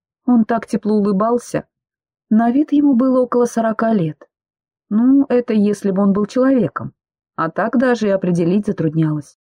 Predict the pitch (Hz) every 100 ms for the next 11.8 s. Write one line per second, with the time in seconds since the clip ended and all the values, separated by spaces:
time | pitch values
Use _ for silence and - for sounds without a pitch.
0 | _ _ _ _ _ - 175 165 175 151
1 | 175 202 240 220 196 170 - 170 151 -
2 | _ _ _ _ _ _ _ 180 160 156
3 | 185 - 175 165 151 - 185 226 170 147
4 | - 170 190 156 156 - _ _ _ _
5 | _ _ - 202 - 208 269 277 - 269
6 | 254 - _ _ _ _ 240 262 254 -
7 | _ _ _ _ 302 285 214 - 196 208
8 | 240 240 160 - - _ _ _ _ 160
9 | 170 156 156 151 147 147 139 - 147 139
10 | - _ _ _ _ _ _ _ 190 285
11 | - 220 - 165 156 - -